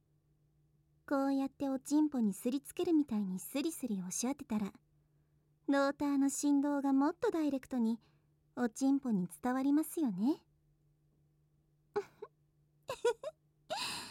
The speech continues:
お兄さんのおちんぽ、面白いぐらいにみるみる大きくなっていきますね。もうすっかりズボンの上からでも形が丸わかり。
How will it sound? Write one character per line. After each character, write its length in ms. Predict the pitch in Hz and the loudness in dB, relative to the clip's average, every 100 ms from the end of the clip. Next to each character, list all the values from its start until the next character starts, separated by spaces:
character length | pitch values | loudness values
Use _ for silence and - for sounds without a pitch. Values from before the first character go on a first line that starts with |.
| - - _ _ _ _ _ _ _ _ _ - | -18 -20 _ _ _ _ _ _ _ _ _ -2
お 120 | 311 | 4
兄 280 | 294 285 277 | 6 8 6
さ 200 | 262 247 | 4 0
ん 80 | 214 | 2
の 120 | 196 | 0
お 40 | |
ち 220 | 208 - 285 | -2 4 4
ん 80 | |
ぽ、 200 | 285 226 - - _ _ _ _ _ | 4 -2 -8 -20 _ _ _ _ _
面 260 | 220 208 220 | 2 4 4
白 320 | - 359 466 | 2 0 2
い 40 | 466 | 2
ぐ 100 | 370 | 2
ら 80 | |
い 80 | 302 | 2
に 100 | 262 | 2
み 140 | 240 285 | 4 4
る 80 | 294 | 4
み 140 | 285 | 4
る 220 | 233 220 | 2 0
大 100 | 294 | -2
き 180 | - - | -4 -4
く 120 | - | 2
な 100 | 311 | 4
っ 20 | |
て 160 | 269 254 | 2 -2
い 80 | 226 | -2
き 80 | 240 | 0
ま 100 | 254 | -2
す 160 | - | -2
ね。 320 | 220 269 349 - _ _ _ _ _ _ _ _ _ _ _ _ _ _ _ _ | -2 0 0 -2 _ _ _ _ _ _ _ _ _ _ _ _ _ _ _ _
も 260 | - 247 240 | 0 2 2
う 60 | 220 | -2
す 200 | - - | -8 -14
っ 160 | _ | _
か 160 | - 285 | -4 -4
り 100 | 427 | -2
ズ 100 | 320 | 0
ボ 120 | 311 | 4
ン 100 | 311 | 4
の 120 | 247 208 | 4 4
上 160 | 254 | 2
か 140 | 269 277 | 0 -2
ら 80 | |
で 100 | 226 | 0
も 140 | 196 190 | -2 -4
形 440 | - 214 226 - | -6 -6 -6 -4
が 120 | 254 | -2
丸 320 | 233 202 180 208 | 0 0 -4 -6
わ 100 | 247 | -6
か 160 | - | -6
り。 220 | 294 339 | -4 -4